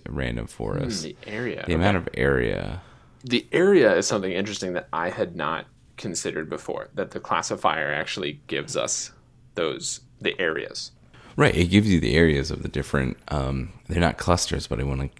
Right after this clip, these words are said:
Speaker 1: keep on wanting to call that, but classifications.
Speaker 2: Huh. Okay. So, actually, I'm glad that we talked about this, 'cause now I'm looking at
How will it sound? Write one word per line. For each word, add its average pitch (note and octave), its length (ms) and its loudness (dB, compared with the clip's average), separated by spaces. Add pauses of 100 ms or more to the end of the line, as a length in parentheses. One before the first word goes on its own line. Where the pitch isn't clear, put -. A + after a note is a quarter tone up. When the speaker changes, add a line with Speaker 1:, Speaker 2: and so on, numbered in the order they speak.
(220)
Speaker 1:
keep - 160 -8
on G#1 180 -4 (120)
wanting - 360 -4
to - 60 -8
call - 340 -4
that, - 200 -4
but - 100 -4
classifications. - 1120 -6 (800)
Speaker 2:
Huh. G2 180 2 (260)
Okay. A#2 460 4
So, C3 520 6
actually, D3 260 0
I'm A2 60 -4
glad A2 160 2
that G#2+ 40 -4
we F2+ 80 -2
talked A2 180 -2
about E2+ 140 -4
this, C#2+ 160 -6
'cause F#2+ 320 -6
now F#2 420 0
I'm F2 200 -2
looking F2+ 300 -6
at D#2+ 160 -4